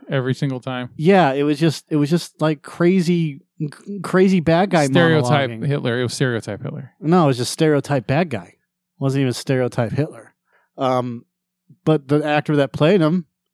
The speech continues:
Speaker 2: look, I mean, got the look down and, and was sweating and
Speaker 1: Yeah.
Speaker 2: all this other
Speaker 1: Except
Speaker 2: stuff. I
Speaker 1: when he
Speaker 2: loved
Speaker 1: had,
Speaker 2: it.
Speaker 1: except when he had Velcro on,
Speaker 2: <laughs>
Speaker 1: on his lip.
Speaker 2: Yeah, well, it doesn't even matter about that.
Speaker 1: <laughs>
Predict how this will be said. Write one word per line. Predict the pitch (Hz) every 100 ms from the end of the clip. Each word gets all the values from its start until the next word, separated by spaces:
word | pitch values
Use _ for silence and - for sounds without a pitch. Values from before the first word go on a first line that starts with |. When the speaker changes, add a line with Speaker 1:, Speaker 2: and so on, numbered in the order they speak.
| _ -
Speaker 2:
look, | 131 180
I | 165 160
mean, | 147 139 143 139 165 -
got | 131 143
the | 139
look | 131 180 -
down | 180 180 185 185 190 175
and, | 135 131
and | 135 127 131 135
was | 135 123
sweating | - - 143 151 175 185
and | 160
Speaker 1:
Yeah. | 135
Speaker 2:
all | 143
this | 151
other | 131 151
Speaker 1:
Except | 160
Speaker 2:
stuff. | 165 196
I | 165
Speaker 1:
when | 175
he |
Speaker 2:
loved | 165 165
Speaker 1:
had, | 165
Speaker 2:
it. |
Speaker 1:
except | 147 180
when | 160
he | 156
had | 135
Velcro | 135 131 127 123 120
on, | 127 123 _ -
Speaker 2:
<laughs> | 156 - 190 139
Speaker 1:
on |
his | 139 120
lip. | 131 -
Speaker 2:
Yeah, | 147 120 120 -
well, | 320 403 302
it | 381
doesn't | - 131 139
even | 131 131
matter | 156 143
about | 104 - 131 123 _ -
that. | -
Speaker 1:
<laughs> | -